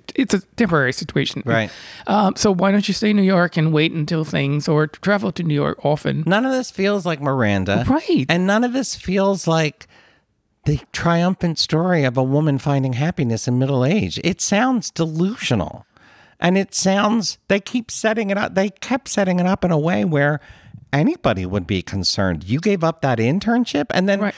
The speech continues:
Speaker 1: everything.
Speaker 2: and then Miranda compl-, "Well, that sounds judgmental." Well, you're damn right that sounds judgmental, 'cause it doesn't sound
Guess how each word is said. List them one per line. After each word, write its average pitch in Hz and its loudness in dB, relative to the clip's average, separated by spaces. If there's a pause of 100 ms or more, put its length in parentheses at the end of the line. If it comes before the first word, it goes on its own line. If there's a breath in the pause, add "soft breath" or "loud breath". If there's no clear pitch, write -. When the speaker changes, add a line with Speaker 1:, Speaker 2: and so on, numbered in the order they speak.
Speaker 1:
everything. 339 2
Speaker 2:
and 233 0
then - - (140)
Miranda 214 2
compl-, - 0
"Well, 175 2
that 190 2
sounds 175 -2
judgmental." 180 0
Well, 208 -10
you're 202 -4
damn 247 2
right 330 0
that 247 -2
sounds 131 0
judgmental, 135 0
'cause 220 -4
it 262 -4
doesn't - -4
sound 370 -2